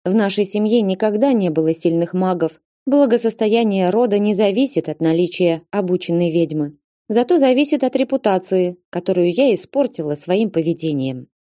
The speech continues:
Магистр пристально смотрел на меня несколько долгих мгновений, а после неожиданно спросил: "И ты решила опустить руки? Куда делась вся твоя целеустремлённость,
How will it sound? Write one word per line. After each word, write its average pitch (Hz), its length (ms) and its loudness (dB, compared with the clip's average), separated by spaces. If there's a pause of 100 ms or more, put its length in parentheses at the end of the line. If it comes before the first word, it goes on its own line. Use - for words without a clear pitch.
(280)
Магистр 302 420 2
пристально 269 440 2
смотрел 233 440 0
на 214 120 0
меня 208 360 2
несколько 226 480 -2
долгих 240 500 0
мгновений, 196 720 0 (200)
а 143 120 -8
после 151 560 -4 (160)
неожиданно 233 640 2
спросил: 202 580 -4 (460)
"И 214 180 0
ты 370 160 6
решила 277 580 2
опустить 220 540 -2
руки? 175 420 -2 (540)
Куда 175 340 2
делась 175 440 0
вся - 240 -4
твоя 170 340 0
целеустремлённость, 185 1160 0